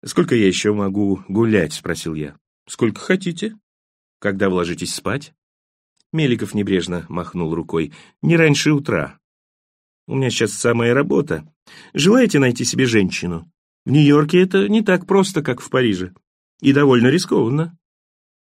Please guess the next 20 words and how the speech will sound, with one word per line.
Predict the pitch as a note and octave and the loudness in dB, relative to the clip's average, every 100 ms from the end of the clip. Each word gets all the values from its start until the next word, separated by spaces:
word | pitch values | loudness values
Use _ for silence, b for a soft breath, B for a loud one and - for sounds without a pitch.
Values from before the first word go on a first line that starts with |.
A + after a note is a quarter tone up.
| - | -6
"Нет, | B2 G2 F#2+ | -2 -2 0
я | C3 | -2
просто | B2 B2 B2 | 0 -2 -2
хочу | - F2+ - | -10 -8 -8
побродить | F#2+ F2+ F2+ E2+ E2 | -6 -2 -2 -2 -6
по | F2+ | -8
городу". | F2+ F2 D2+ C2+ - _ _ _ _ _ _ _ _ | -6 -6 -6 -8 -14 _ _ _ _ _ _ _ _
"Женщину | C3+ F#3+ C4 B3 A#3 G#3 G3 - | 0 4 4 2 2 4 2 0
легче | D3+ F#3 F3+ E3 | 0 2 2 0
найти | D#3+ E3 E3+ | -2 0 -2
здесь, | B2+ D3+ - - - _ | 0 -2 -2 -8 -20 _
в | - | -6
гостинице. | G2+ C#3 - C#3+ D#2+ - - _ _ _ - | -2 0 0 -2 -4 -12 -20 _ _ _ -10
Мне | E2 F2+ G#2+ | -4 0 2
она | A2+ A#2 | 2 2
не | G#2+ | 2
нужна". | A2 A2+ F#2+ E2+ D#2 - _ _ _ _ _ _ _ | 0 -2 -6 -10 -12 -18 _ _ _ _ _ _ _
"Женщина | F2 G#2+ A2+ - C3 | -4 0 0 0 0
нужна | C3+ C#3+ D#3+ | 2 2 0
всегда, | D#3 F3+ F3+ A#3+ A2+ | 0 -2 0 -2 -4